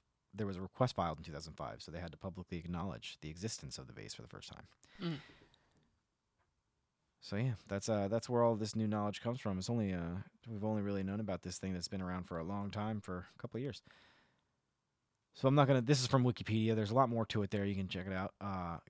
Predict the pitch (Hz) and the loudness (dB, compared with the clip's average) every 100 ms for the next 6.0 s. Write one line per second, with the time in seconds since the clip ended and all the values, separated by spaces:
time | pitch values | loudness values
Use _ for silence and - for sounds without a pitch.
0 | - 95 92 92 92 90 87 87 90 87 | -10 -6 -4 -4 -4 -4 -6 -6 -6 -6
1 | - 92 92 151 214 196 143 107 98 92 | -8 -6 2 6 10 10 10 6 0 -4
2 | 90 78 82 - 82 78 82 78 58 - | -4 -8 -12 -12 -8 -4 -4 -4 -6 -6
3 | - 175 196 - - - - - - 71 | -2 2 2 2 -6 -20 -10 -8 -4 -4
4 | 76 - 190 196 175 175 - 208 196 208 | -4 6 6 8 6 4 4 4 4 4
5 | 196 180 185 175 165 160 160 - - - | 6 6 6 6 6 6 4 0 -2 -4